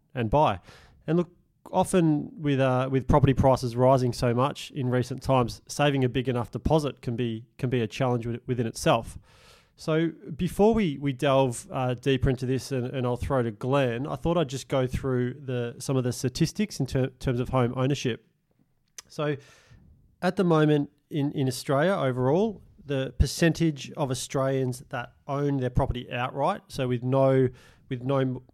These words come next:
no bank mortgage, is around thirty-one percent.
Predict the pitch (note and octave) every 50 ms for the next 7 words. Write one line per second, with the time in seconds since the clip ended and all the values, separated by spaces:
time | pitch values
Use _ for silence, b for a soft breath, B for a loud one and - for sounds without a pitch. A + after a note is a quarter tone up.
0 | _ - C#3 C3 B2+ B2 C3+ B2 C3 B2 - C3+ B2 A#2+ A#2 B2 E3 F3 D#3+ D#3+
1 | - _ _ _ C#3 C3 B2+ A#2+ A#2+ - - C3+ B2+ B2 A#2+ A2+ - - C#3 B2+
2 | B2 B2 B2 A#2 G#2+ - C3+ B2 - - E3 G#3+ B3 - -